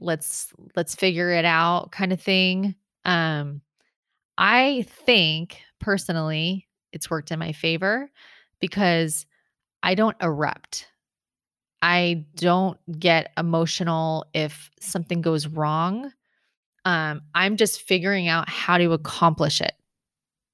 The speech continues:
That's all I wanna do is accomplishment, if it's my fault, if it's their fault, if someone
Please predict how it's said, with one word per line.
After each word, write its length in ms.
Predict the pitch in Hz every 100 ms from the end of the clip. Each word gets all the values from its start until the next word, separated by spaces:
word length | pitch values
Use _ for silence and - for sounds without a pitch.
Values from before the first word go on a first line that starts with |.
| _ _ _ _
That's 80 | - -
all 120 | 175
I 80 | 175
wanna 220 | 180 170
do 380 | 151 147 127 - - _ _
is 160 | 165 156
accomplishment, 760 | 156 156 160 156 156 120 - _ _ _ _
if 60 | 156
it's 140 | 160
my 180 | 208 233
fault, 400 | 240 226 214 -
if 80 | 165
it's 120 | -
their 160 | 202 196
fault, 360 | 196 196 185 -
if 320 | 156 - _
someone 760 | - - 175 170 165 160 156